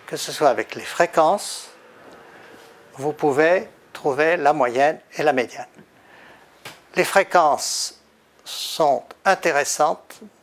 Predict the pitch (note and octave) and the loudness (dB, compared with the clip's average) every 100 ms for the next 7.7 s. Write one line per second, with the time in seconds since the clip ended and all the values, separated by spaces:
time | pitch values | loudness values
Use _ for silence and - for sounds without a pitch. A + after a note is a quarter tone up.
0 | - - C3 C3+ A#2 A#2+ A2+ _ _ _ | -16 -4 2 2 0 -6 -16 _ _ _
1 | _ _ - - E3 D3 - D#3+ - D#3+ | _ _ -16 -4 0 0 0 -4 -4 -12
2 | - D3 - - _ _ - - - - | -8 -10 -10 -18 _ _ -20 -20 -20 -8
3 | D3+ C#3+ - C3 - C#3+ - E3+ F3+ - | -2 -2 -2 -6 -2 -2 2 0 0 -8
4 | - _ - - - C#3 - - C#3 D3+ | -18 _ -20 -16 -8 -6 -6 -6 -4 -4
5 | C3+ - G#3+ A3 F#3 D3 C3+ G#2+ - - | -6 0 0 4 2 4 2 2 -4 -20
6 | _ _ A2 E3 G3 - D#3+ D#3+ - - | _ _ -6 0 0 0 -2 -2 -4 -6
7 | B2+ - - D#3+ D#3+ - | -6 -12 -10 -8 -8 -14